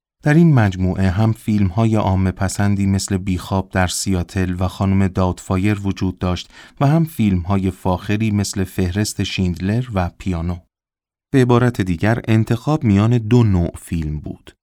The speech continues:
فیلم‌هایی که قطعاً سرگرم کننده و فراموش شدنی بودند و فیلم‌هایی که به یاد ماندنی بودند اما هضم آنها زحمت بیشتری می‌طلبید.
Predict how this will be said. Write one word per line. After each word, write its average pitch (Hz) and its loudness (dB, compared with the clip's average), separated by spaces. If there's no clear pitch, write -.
فیلم‌هایی 160 4
که 139 -2
قطعاً 143 0
سرگرم 95 0
کننده 90 -2
و 95 0
فراموش 87 -2
شدنی 90 -4
بودند 82 -6
و 87 -6
فیلم‌هایی 90 -2
که 98 -4
به 92 0
یاد 90 -2
ماندنی 90 -2
بودند 90 -2
اما 98 2
هضم 117 -4
آنها 90 -4
زحمت 82 -8
بیشتری 85 -8
می‌طلبید. 80 -12